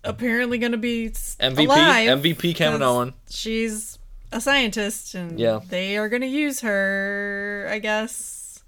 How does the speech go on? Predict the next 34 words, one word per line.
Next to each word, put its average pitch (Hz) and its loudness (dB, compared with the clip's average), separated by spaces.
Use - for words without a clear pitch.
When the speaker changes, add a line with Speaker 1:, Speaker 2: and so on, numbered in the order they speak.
Speaker 2:
Indeed. 120 0
Speaker 1:
Um, 202 -2
we'll 220 -2
get 185 -4
there, 175 -4
I 170 -4
guess, 165 -8
when 180 -12
we - -4
Speaker 2:
Okay. - -2
Speaker 1:
talk 208 4
about 175 -4
the 165 -14
part. - -12
But, 196 -2
okay, 233 0
so 214 -6
the 196 -4
main 247 0
A 214 2
story 180 -4
of 170 -4
this 175 -8
episode 104 -10
is 180 -8
that 170 -6
Rex 233 -2
needs 220 -4
the 185 -6
Bad 170 -4
Batch 170 -10
to 160 -10
help 247 -2
rescue 185 -6